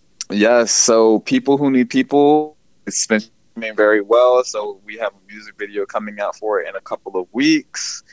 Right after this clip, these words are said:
That John's gonna drop, and I mean, it's, I mean, it's gonna drop on YouTube, and we hope to, you know, keep putting out a slew of music videos for the album. Uh, I'll be doing some performances in Philly,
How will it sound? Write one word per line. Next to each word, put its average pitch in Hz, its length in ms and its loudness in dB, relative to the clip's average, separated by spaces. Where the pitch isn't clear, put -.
That 104 120 -4
John's 110 220 -2
gonna 101 180 -8
drop, 117 680 0
and 98 460 -10
I 95 80 -12
mean, 92 220 -16
it's, 92 240 -12
I 95 40 -10
mean, 87 220 -12
it's 95 120 -16
gonna 90 240 -8
drop 90 260 0
on 87 160 -6
YouTube, 107 640 -4
and 90 80 -18
we 92 160 -20
hope 95 200 -6
to, 92 280 -2
you 101 120 -12
know, 80 160 -4
keep - 280 -10
putting 110 240 -4
out 80 140 -2
a 101 80 -2
slew 104 460 -6
of 95 120 -10
music 98 320 -10
videos 95 500 -2
for 95 240 2
the - 160 -6
album. 104 540 -2
Uh, 90 540 0
I'll 107 220 -4
be 107 400 -12
doing 110 220 -12
some 113 180 -16
performances 107 760 -4
in 90 100 -10
Philly, 139 800 0